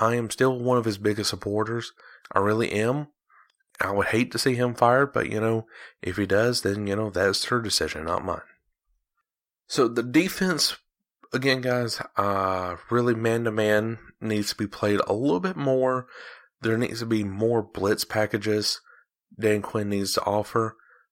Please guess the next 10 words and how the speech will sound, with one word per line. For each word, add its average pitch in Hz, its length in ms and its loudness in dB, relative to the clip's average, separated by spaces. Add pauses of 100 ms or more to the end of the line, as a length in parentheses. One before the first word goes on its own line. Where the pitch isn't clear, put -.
but 90 280 -2
you 135 160 2
would 147 160 2 (280)
definitely 123 500 0
see 101 440 0
probably 101 640 -2
a 95 160 -2
new 90 540 -2 (720)
and 98 240 0
revamped 92 800 -2